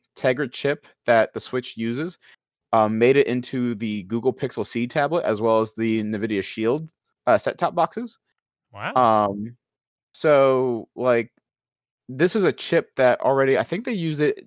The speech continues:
Speaker 1: the, the NVIDIA Shield in Japan, I believe, um, is backwards compatible with, like, Wii games and shit.
Speaker 2: Really?
Speaker 1: Yeah, that's, like, one of the things that, it's, like, a weird thing that e-, either Japan or China, one of the two. Um,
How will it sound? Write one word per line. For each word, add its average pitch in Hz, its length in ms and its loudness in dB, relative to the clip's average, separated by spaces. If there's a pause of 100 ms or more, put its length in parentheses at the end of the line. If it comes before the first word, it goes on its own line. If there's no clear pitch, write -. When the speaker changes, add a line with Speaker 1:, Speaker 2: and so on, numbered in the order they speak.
(140)
Speaker 1:
the, 127 160 2
the 135 180 0
NVIDIA 175 300 2
Shield 156 260 -4
in 143 60 -6
Japan, 127 440 -4
I 110 80 4
believe, 113 500 -2 (800)
um, 104 580 4
is 104 240 0
backwards 107 500 -2
compatible 110 560 -2
with, 98 200 -2
like, 95 160 -2
Wii 90 200 -4
games 160 240 -4
and 196 120 -8
shit. 220 240 -6 (400)
Speaker 2:
Really? 123 800 -10 (320)
Speaker 1:
Yeah, 139 280 6
that's, 120 160 2
like, 151 100 -2
one 143 120 2
of 147 60 2
the 131 60 0
things 143 220 -4
that, 127 220 -2
it's, 139 100 -4
like, 160 100 0
a 139 80 4
weird 123 320 2
thing 127 220 -4
that 120 160 2 (100)
e-, 123 220 -4
either 165 240 -2
Japan 143 420 -2
or 131 60 -2
China, 101 320 -4
one 113 140 -2
of 107 80 -4
the 92 80 -4
two. 98 240 -6 (640)
Um, 104 500 2